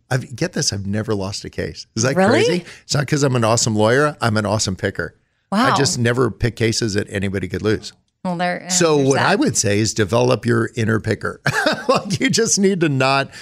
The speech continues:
Speaker 1: swing at every pitch. You know, when somebody's upset about something, you just doesn't need to be whatever the news of the day is.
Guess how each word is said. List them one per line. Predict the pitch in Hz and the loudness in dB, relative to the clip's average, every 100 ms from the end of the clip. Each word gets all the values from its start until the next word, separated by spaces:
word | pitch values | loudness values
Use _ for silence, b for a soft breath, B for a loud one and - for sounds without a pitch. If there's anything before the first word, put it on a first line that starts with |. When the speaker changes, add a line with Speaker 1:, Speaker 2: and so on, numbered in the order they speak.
| B | B
Speaker 1:
swing | - - 131 127 | -4 0 0 2
at | 110 | 2
every | 107 104 90 | 2 2 0
pitch. | 104 90 - - _ _ _ _ | -2 -4 -6 -14 _ _ _ _
You | 107 | 0
know, | 110 | 2
when | 110 | 2
somebody's | 104 113 113 110 113 | 2 2 2 2 0
upset | - 110 - - 110 107 | -2 -2 0 0 0 0
about | 95 92 92 - | 0 -2 -4 -4
something, | 95 92 101 101 | -6 -4 -4 -2
you | 107 | -2
just | 117 - | -6 -4
doesn't | 135 127 123 | -4 -2 -4
need | 120 117 | -4 -4
to | 110 | -4
be | 107 107 | -2 -2
whatever | 104 113 120 113 117 | -2 0 0 2 0
the | 110 107 107 b b b b | 0 0 0 b b b b
news | 107 110 104 | 2 2 2
of | 107 | -2
the | 98 | -4
day | 101 98 | -4 -4
is. | 95 92 92 - | -4 -6 -10 -14